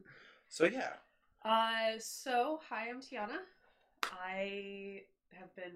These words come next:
Speaker 2: raised in a very nerdy world <laughs> my whole life.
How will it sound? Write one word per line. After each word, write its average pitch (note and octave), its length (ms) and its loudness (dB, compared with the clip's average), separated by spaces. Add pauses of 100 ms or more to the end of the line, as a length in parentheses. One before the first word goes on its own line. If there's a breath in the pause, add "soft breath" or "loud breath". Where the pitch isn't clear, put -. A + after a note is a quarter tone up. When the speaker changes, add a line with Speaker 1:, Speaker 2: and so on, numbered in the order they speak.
Speaker 2:
raised F#3 640 -12
in E3+ 440 -10 (280)
a E3+ 80 -14
very F3 280 -6
nerdy E3 340 -10
world F3+ 400 -8 (180)
<laughs> - 180 -20
my F3+ 60 -14 (100)
whole F3+ 140 -10
life. A3+ 260 -6